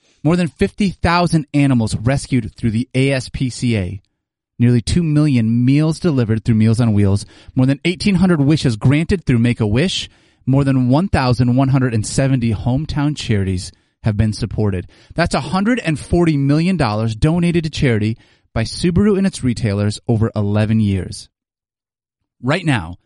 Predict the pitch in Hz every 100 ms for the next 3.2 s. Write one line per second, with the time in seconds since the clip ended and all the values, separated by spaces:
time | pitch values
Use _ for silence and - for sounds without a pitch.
0 | _ _ _ - 113 135 147 123 113 127
1 | 196 - - 170 117 107 127 - 110 107
2 | - 135 120 - 131 135 165 117 104 98
3 | 98